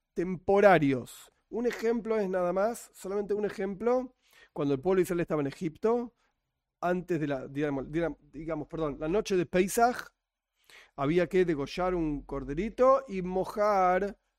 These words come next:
salpicar, digamos, la sangre del lado de adentro de las puertas, de las jambas de la puerta, del lado de adentro, no del lado de afuera.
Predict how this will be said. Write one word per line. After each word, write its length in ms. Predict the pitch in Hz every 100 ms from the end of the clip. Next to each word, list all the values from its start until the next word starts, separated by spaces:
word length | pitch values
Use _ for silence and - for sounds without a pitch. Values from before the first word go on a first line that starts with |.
| _
salpicar, 640 | - 160 151 175 214 214
digamos, 240 | 190 185
la 100 | 170
sangre 420 | 156 - 196 208 196
del 200 | 175 170
lado 260 | 202 214
de 120 | 185
adentro 680 | 175 175 202 269 262 - 240
de 80 | 220
las 140 | 185 -
puertas, 480 | 190 196 151 143
de 60 | 135
las 100 | 139
jambas 300 | 202 208 180
de 60 | 180
la 80 |
puerta, 280 | 180 269 269
del 120 | 233
lado 180 | 240 247
de 80 | 220
adentro, 720 | 202 202 151 127 139 139 - _ _ _ _ _ _ _ _ _ _ _ _
no 180 | - 185
del 100 | 202
lado 140 | 180
de 80 | 156
afuera. 380 | 143 135 110 -